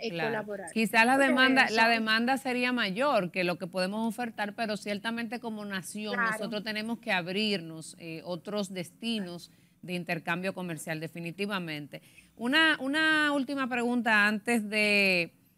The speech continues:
Speaker 2: de comenzar ya con el tema de despedida. Usted sabe, tiene experiencia en medios, que en televisión y en los medios el tiempo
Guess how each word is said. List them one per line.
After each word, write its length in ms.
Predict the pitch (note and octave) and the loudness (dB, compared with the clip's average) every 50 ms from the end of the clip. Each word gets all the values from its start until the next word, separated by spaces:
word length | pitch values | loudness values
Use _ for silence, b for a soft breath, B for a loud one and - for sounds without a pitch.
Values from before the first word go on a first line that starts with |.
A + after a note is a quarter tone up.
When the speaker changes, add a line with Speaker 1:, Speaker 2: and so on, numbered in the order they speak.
| _ _ - _ - | _ _ -20 _ -8
Speaker 2:
de 280 | E3 F3+ F#3 F#3 F3+ F3 | -2 0 2 2 2 0
comenzar 600 | - F#3 F#3 F#3 F#3 E3 - G3 F#3 F#3+ G3 G3+ | -2 -4 -2 -2 -2 0 2 2 4 4 4 2
ya 240 | G3+ G3+ G3 G3+ G3+ | 2 4 4 4 2
con 300 | - G#3 G3+ G3 F#3+ F#3+ | 0 -6 -8 -6 -6 -6
el 160 | F#3 F3 D#3+ | -6 -6 -6
tema 240 | F#3+ F3+ F#3 F#3+ G3+ | -8 -8 -6 -4 -2
de 80 | G3+ | -2
despedida. 420 | G3+ F3+ G3 F#3+ F#3+ G#3 A3+ G#3+ G3 | -2 -4 -4 -6 -4 -4 -4 -4 -4
Usted 240 | E3+ - F3+ F#3 F3 | -6 -4 -4 -4 -2
sabe, 320 | - G3 F#3+ F#3+ F#3+ F#3+ | 0 2 2 2 2 0
tiene 220 | F3 F#3 F3 F3+ | -2 -4 -8 -10
experiencia 680 | F3+ - - F#3 F3 F3 F#3 F#3 F#3+ F#3 E3+ - F3 E3+ | -10 -8 -6 -4 -2 -2 0 0 0 -2 -4 -6 -8 -10
en 120 | E3+ F3 | -8 -4
medios, 580 | F#3 G3 G3+ G3+ G3 F3 F3 E3+ F3 E3+ - - | 0 2 4 4 4 2 0 -2 -2 -4 -8 -8
que 580 | - D#3+ D#3 D#3 D3+ D3 C#3+ D3 F2+ B2+ C#3 | -6 -4 -2 -2 -2 -4 -4 -6 -8 -10 -10
en 140 | D3 D3 D3 | -10 -10 -6
televisión 680 | - F3+ F3+ F#3 F#3+ F#3+ F#3 - G#3 G3+ G3+ G#3+ A3+ A#3+ | -4 0 0 2 2 2 0 -2 -2 -2 0 0 0 0
y 60 | A#3+ | 0
en 60 | A#3 | 0
los 100 | A3+ G3+ | 0 -2
medios 320 | G3+ G3+ A3 A3 A3+ G#3+ | -2 -2 -2 -2 0 -2
el 80 | G3+ E3+ | -2 -2
tiempo 960 | - F#3+ F#3 F#3 F#3 F#3 F3 - - G3+ G3+ G3+ G3 F#3 F3 D#3+ D3 - | -2 -2 -2 -2 -2 -4 -8 -10 -8 -4 -2 0 0 0 0 -2 -4 -10